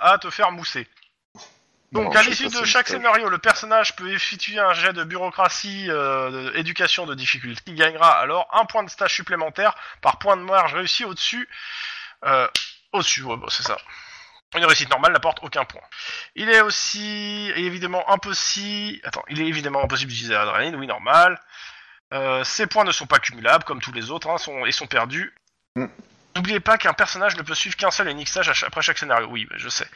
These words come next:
Speaker 1: Par contre, ta capacité, c'est grand maître de la paperasserie. Le personnage peut utiliser ses connaissances et rouages de l'épidie afin de faciliter les demandes de,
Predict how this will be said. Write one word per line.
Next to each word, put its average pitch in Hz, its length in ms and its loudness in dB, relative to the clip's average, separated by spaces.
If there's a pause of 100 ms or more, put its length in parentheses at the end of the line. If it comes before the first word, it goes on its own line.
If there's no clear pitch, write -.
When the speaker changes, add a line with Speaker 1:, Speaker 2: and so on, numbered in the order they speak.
(240)
Speaker 1:
Par - 100 6
contre, 220 160 -2
ta 220 100 6
capacité, 208 480 0
c'est 240 240 0
grand 175 260 2
maître 208 320 4
de 175 100 -4
la 185 140 4
paperasserie. 208 720 2 (1300)
Le 131 160 -4
personnage 208 540 4
peut 151 80 -6
utiliser 180 380 -4
ses 147 120 -2
connaissances 190 540 -2
et - 20 -6
rouages 151 300 2
de 151 40 -2
l'épidie 151 380 -4
afin 196 160 2
de 160 80 -8
faciliter 196 540 -2
les 156 80 0
demandes 180 360 0
de, 143 100 -6